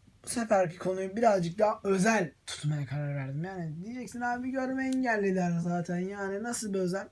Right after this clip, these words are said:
Bu sefer konuyu birazcık daha parantez açıyorum arkadaşlar. Görme engelli kadınlar. Evet, bugün konumuz bu olsun.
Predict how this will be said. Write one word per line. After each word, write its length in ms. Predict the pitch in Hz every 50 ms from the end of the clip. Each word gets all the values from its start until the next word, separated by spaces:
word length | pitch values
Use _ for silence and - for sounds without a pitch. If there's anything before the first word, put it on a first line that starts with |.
| _ -
Bu 60 | 262
sefer 340 | - 254 285 262 233 233 -
konuyu 280 | - 220 233 254 269 339 - -
birazcık 380 | 330 262 220 180 160 - _
daha 200 | - 165 151 -
parantez 440 | - 160 156 156 147 - - 151 147
açıyorum 380 | 143 135 - - 143 139 139 139
arkadaşlar. 480 | 135 131 - 139 143 143 147 - - _ _ _ _ _ - - - _ _ _ _ _
Görme 400 | - 220 226 226 233 233 240 240
engelli 760 | 240 226 220 214 208 202 208 202 208 208 220 240 247 247 240
kadınlar. 880 | - - 185 180 180 180 170 160 147 139 127 - - - - - - - - _ _ _ _ -
Evet, 340 | 160 131 117 - - - - -
bugün 220 | 185 165 156 143
konumuz 500 | 143 - 160 147 147 165 180 170 170 160
bu 40 | 151
olsun. 300 | 143 120 - - 208